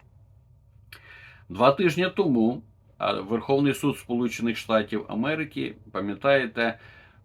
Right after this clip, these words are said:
перевернув рішення штату Колорадо, тому що по цій причині вони викс-, викреслили, е, Трампа із списку, е, праймаріс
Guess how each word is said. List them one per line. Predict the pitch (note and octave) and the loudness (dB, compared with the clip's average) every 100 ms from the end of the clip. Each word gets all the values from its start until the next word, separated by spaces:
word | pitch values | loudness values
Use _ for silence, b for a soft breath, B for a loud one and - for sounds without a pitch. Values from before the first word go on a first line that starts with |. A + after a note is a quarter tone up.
| _ _ - | _ _ 2
перевернув | C#3 C#3+ C3+ C3+ D3 D#3 B2+ | 4 6 6 4 4 4 2
рішення | B2+ C3+ B2 A#2 A2+ A2 | 0 -2 0 0 2 0
штату | - B2+ A2 A2 | -2 -2 0 -4
Колорадо, | - A2 A#2 A2+ F#2 | -2 0 2 2 0
тому | F#2 A#2 A2+ | -2 -2 0
що | A2 | -2
по | - A#2 | -4 -4
цій | A2 C3+ A#2 | -4 -2 -2
причині | - G#2 - G#3 G#3+ | -4 -8 -2 0 0
вони | C#3 A#2+ A#2 | 2 2 2
викс-, | A2 C#3 - - - | 2 0 0 -10 -6
викреслили, | A#2+ E3 E3+ E3 D#3 C#3+ C3+ C3 A2 | -2 -2 -2 -6 -2 0 2 2 0
е, | - G2 F#2+ F#2 - | -6 -2 -2 -4 -2
Трампа | G#2+ B2+ C#3+ D3 C#3 A#2+ _ _ - - | 0 2 0 -2 -4 -6 _ _ -12 -4
із | A#2 A#2 | -2 -4
списку, | - - - A#2+ B2 - A#2+ A2+ G2+ - | -12 -16 -8 -4 -4 -4 -2 -2 -4 -8
е, | F2+ F2 F2 F2 F2+ - | -10 -8 -8 -10 -12 0
праймаріс | A#2+ B2 A#2 A2+ A2 - | 2 4 2 0 -2 -8